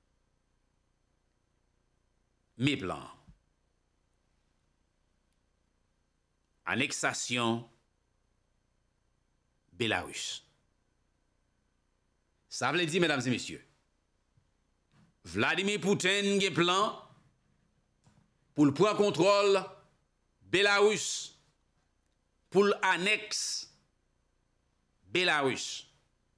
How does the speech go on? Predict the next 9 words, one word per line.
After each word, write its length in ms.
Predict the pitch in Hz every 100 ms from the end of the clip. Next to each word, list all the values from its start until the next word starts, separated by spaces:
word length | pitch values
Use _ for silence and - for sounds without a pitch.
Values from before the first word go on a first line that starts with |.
| _ _ _ _ _ _ _ _
Ban, 220 | 104 117 120
ban 80 | 151
nou 100 | 147
map 160 | 143 131
la 140 | 151
ankò 100 | 143
pou 140 | 135 165
nou 160 | 135
wè. 80 | 78